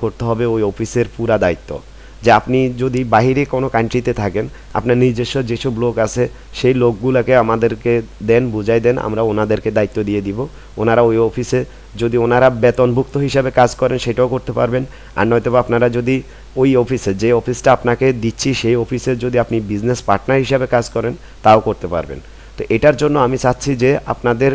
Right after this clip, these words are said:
মূলধন যেগুলো আছে, যে সামানাদি লাগবে, সেই সামানাদির দায়িত্বটা, সেই অফিসের রক্ষণাবেক্ষণের দায়িত্বটা পুরাটা আমরা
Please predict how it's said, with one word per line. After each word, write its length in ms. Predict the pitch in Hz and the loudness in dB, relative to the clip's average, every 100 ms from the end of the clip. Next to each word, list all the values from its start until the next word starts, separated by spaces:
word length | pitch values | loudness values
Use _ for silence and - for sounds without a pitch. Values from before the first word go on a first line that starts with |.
| - - - - | -2 -16 -16 -2
মূলধন 440 | 123 131 131 139 143 123 | 2 4 4 4 4 2
যেগুলো 280 | 117 131 117 | 0 4 4
আছে, 200 | 85 - 117 160 107 | 4 0 -4 -6 -4
যে 80 | 117 117 - 101 104 - | 0 0 -2 -12 -12 -2
সামানাদি 440 | 117 123 120 117 127 | 0 2 2 2 4
লাগবে, 240 | 120 98 113 - - - | 4 2 -4 -6 -16 -6
সেই 140 | 123 123 | -2 0
সামানাদির 480 | 117 123 123 120 120 127 | 2 2 2 2 2 4
দায়িত্বটা, 420 | 117 - 117 117 113 | 2 2 0 0 0
সেই 140 | 120 113 | 0 -2
অফিসের 320 | 104 120 123 110 | -2 -4 -2 -2
রক্ষণাবেক্ষণের 680 | - 123 120 117 123 120 113 | -2 -2 -2 -2 -4 -4 0
দায়িত্বটা 360 | 110 107 110 110 | 0 0 -6 -6
পুরাটা 300 | 120 113 110 110 | -6 -4 0 0
আমরা 160 | 104 | 0